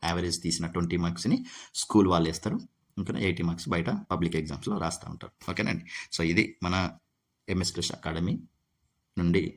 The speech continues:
క్లాస్ మనకు నచ్చినట్టయితే మీ ఫ్రెండ్స్ అందరికీ తప్పకుండా షేర్ చేయండి. మీకు క్లాస్ నచ్చితేనే మిగతా వాళ్ళకు కూడా షేర్ చేయండి. మీ యొక్క అభిప్రాయాలని మన WhatsApp గ్రూప్‌లో కావచ్చు, లేదా ఎంఎస్ కృషి అకాడమీ YouTube ఛానల్ కామెంట్ బాక్స్‌లో కూడా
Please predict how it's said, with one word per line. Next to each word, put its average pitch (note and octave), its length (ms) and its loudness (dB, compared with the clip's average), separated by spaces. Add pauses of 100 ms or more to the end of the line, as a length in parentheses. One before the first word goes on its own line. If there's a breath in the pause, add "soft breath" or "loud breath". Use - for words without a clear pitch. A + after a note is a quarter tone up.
(200)
క్లాస్ E2+ 320 0
మనకు E2+ 220 -2
నచ్చినట్టయితే E2+ 540 -4 (440)
మీ F2+ 100 -2
ఫ్రెండ్స్ F2 240 -2
అందరికీ F2 300 -2
తప్పకుండా - 500 -2
షేర్ F2 260 0
చేయండి. F2 300 -2 (520 loud breath)
మీకు F2+ 180 2
క్లాస్ F2 320 0
నచ్చితేనే G2+ 600 2 (260)
మిగతా F2 280 -2
వాళ్ళకు F2 220 -2
కూడా F2 120 -6
షేర్ E2+ 240 -4
చేయండి. E2+ 280 -2 (840 loud breath)
మీ F#2+ 100 2
యొక్క F2 140 0
అభిప్రాయాలని E2+ 540 0 (380)
మన F2+ 160 -2 (1000)
WhatsApp F2 360 -2 (300)
గ్రూప్‌లో F2 340 -2
కావచ్చు, E2+ 380 -4 (100)
లేదా E2+ 240 -2 (720 loud breath)
ఎంఎస్ F#2+ 220 2
కృషి E2+ 200 -2
అకాడమీ E2 260 -2
YouTube E2+ 260 -2
ఛానల్ E2 220 -2
కామెంట్ E2+ 320 -2
బాక్స్‌లో D#2+ 360 -4
కూడా F2 200 0